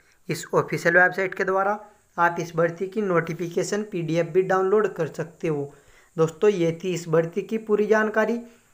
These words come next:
अगर अब भी आपको और ज़्यादा जानकारी चाहिए तो आप इस भर्ती की नोटिफिकेशन पीडीएफ़ डाउनलोड कर सकते हो। नोटिफिकेशन पीडीएफ़ का लिंक मैं इस वीडियो के डिस्क्रिप्शन में देने जा रहा हूँ।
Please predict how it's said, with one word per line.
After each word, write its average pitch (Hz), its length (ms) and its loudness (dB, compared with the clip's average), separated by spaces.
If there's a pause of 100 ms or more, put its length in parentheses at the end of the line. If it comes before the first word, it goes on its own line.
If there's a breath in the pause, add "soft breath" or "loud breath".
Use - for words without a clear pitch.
(140)
अगर 190 240 4
अब 202 160 -2
भी 185 240 0
आपको 202 420 0
और 170 220 2
ज़्यादा 175 280 2
जानकारी 190 440 2
चाहिए 202 420 0 (260 loud breath)
तो 202 80 0
आप 196 260 2
इस 196 160 -6
भर्ती 170 340 -2
की 220 140 -4
नोटिफिकेशन 180 760 -2
पीडीएफ़ 190 360 0
डाउनलोड 170 460 2
कर 190 160 0
सकते 190 340 -2
हो। 214 180 4 (400 loud breath)
नोटिफिकेशन 220 680 -2
पीडीएफ़ 196 440 -2
का 202 100 4
लिंक 202 220 -2 (180)
मैं 202 120 -2
इस 180 220 -10
वीडियो 185 280 0
के 220 180 2
डिस्क्रिप्शन 170 720 -8
में 196 200 -2
देने 165 260 0
जा 170 180 0
रहा 165 120 2
हूँ। 147 200 -4